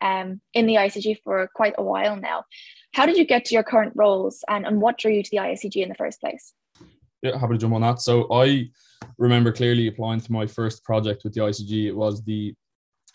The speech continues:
Speaker 2: I C G expansion project that, uh, ended up being quite a success. Uh, and I remember not getting picked for it. Um, so my first project with the I C G was actually with Zip Mobility, which was a name familiar to me being a U C D student, and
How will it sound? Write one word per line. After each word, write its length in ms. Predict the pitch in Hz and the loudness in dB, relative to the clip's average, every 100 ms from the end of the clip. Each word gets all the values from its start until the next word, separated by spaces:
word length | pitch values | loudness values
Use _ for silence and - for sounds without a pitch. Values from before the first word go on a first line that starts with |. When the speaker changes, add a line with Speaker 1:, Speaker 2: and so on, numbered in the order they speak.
| _ | _
Speaker 2:
I 160 | 120 117 | 2 4
C 120 | 110 | 4
G 180 | 117 113 - | 2 2 0
expansion 540 | 120 - 113 113 110 | -4 -4 -2 -2 -2
project 380 | 113 107 104 - | -2 -2 -4 -4
that, 100 | 107 | -2
uh, 160 | 104 - | -2 -2
ended 160 | 113 110 | -4 -4
up 80 | |
being 140 | 117 110 | -4 -4
quite 220 | 113 110 | -4 -6
a 60 | - | -6
success. 520 | - - 117 123 - _ _ _ _ - | -12 -2 0 0 -2 _ _ _ _ -4
Uh, 20 | |
and 440 | 110 107 107 104 | 0 0 0 -2
I 60 | 110 | 0
remember 240 | 117 117 117 | 2 4 4
not 180 | 117 | 2
getting 160 | 120 110 | 0 -4
picked 220 | 113 107 | -4 -8
for 120 | - | -8
it. 140 | 95 - _ | -10 -12 _
Um, 580 | 107 107 104 101 98 123 | -2 0 0 -2 -6 -6
so 340 | - 110 110 - | 2 2 2 2
my 160 | 117 | 2
first 220 | 120 123 | 4 2
project 240 | 120 110 107 | 4 0 0
with 80 | 104 | 0
the 100 | 110 | 0
I 80 | 104 | 0
C 120 | 110 | -2
G 160 | 107 | -2
was 120 | 107 107 | -2 0
actually 320 | 107 - 107 | -2 -4 -6
with 220 | 107 101 _ _ _ _ _ _ 127 | -6 -8 _ _ _ _ _ _ -4
Zip 220 | 117 123 | 2 2
Mobility, 420 | 113 117 117 135 | 4 2 4 4
which 220 | 131 117 117 | 4 2 0
was 300 | 113 107 110 | 0 -2 -6
a 120 | 113 | -4
name 200 | 110 113 | 0 0
familiar 320 | 113 117 117 | -2 -2 -2
to 100 | 117 | -2
me 180 | 120 120 | -2 -2
being 160 | 117 110 | -2 -4
a 40 | |
U 120 | 110 | -6
C 120 | 113 113 | -8 -4
D 140 | 113 | -6
student, 380 | 113 120 117 110 | -4 -4 -4 -4
and 180 | 104 | -10